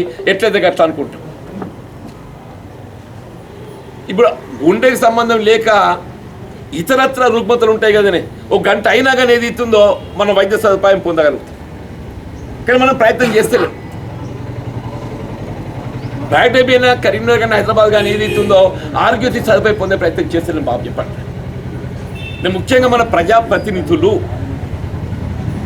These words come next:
వీళ్ళ సర్పంచెసే కానీ, గ్రామ స్థాయిలో ఎంపీటీసీలే కానీ,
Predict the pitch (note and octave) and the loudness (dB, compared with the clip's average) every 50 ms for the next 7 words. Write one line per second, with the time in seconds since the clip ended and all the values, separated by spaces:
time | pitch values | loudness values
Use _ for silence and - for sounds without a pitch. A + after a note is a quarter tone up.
0 | - - - - - C3+ D3 D#3 D3+ - D3 C3+ - - E3+ D#3+ - E3+ D#3 D#3 | -4 -4 -4 -4 -2 0 0 0 2 2 0 0 0 0 0 0 0 -2 -2 0
1 | - D#3 C#3+ D3+ D#3+ E3 F3+ G3 G3+ G3 F#3 F3 - - - - - - - - | 0 0 2 2 2 2 2 2 2 2 2 0 -4 -8 -10 -10 -10 -8 -8 -6
2 | - - - - - - - - - - - - - - - - - - - - | -8 -6 -8 -8 -10 -10 -10 -10 -10 -10 -12 -12 -12 -12 -12 -12 -12 -12 -12 -6
3 | - D3+ E3 E3 E3 E3 D#3 - - D#3+ D#3+ D#3 D3+ D3 D3+ D#3 D#3+ E3 E3 E3 | 0 2 2 4 4 2 2 4 4 4 4 4 4 2 0 0 -2 0 0 0
4 | E3 E3 E3 D3+ D#3+ D3+ D#3 D#3+ E3+ F3+ G3 G3+ F#3+ F3 F3 | 2 2 2 4 2 2 4 2 2 2 2 0 0 -2 -6